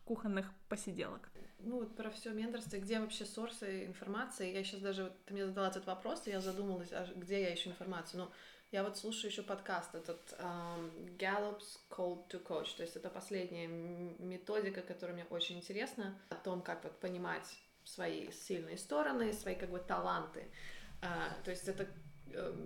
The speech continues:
Speaker 2: метод называется Strength Finder, но на самом-то деле лучше было бы, если бы его называли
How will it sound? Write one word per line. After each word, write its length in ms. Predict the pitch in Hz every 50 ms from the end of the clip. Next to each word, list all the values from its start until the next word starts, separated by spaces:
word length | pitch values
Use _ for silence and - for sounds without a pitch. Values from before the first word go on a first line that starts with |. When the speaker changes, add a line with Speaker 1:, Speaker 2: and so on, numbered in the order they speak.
| - - - - -
Speaker 2:
метод 340 | 196 202 202 202 202 190 -
называется 840 | 190 185 180 190 185 196 185 180 175 - - - 185 175 175 170 170
Strength 380 | 170 170 - - 185 180 180 - -
Finder, 400 | - 254 277 294 269 214 185 185
но 100 | 185 180
на 80 | 180 175
самом-то 320 | - - 202 202 196 196
деле 220 | 180 185 185 175 175
лучше 240 | 180 175 - - 185
было 160 | 175 180 175
бы, 100 | 170 170
если 200 | 170 170 - -
бы 80 | 170 165
его 100 | 165 170
называли 600 | 175 170 170 175 170 170 170 165 170 - - -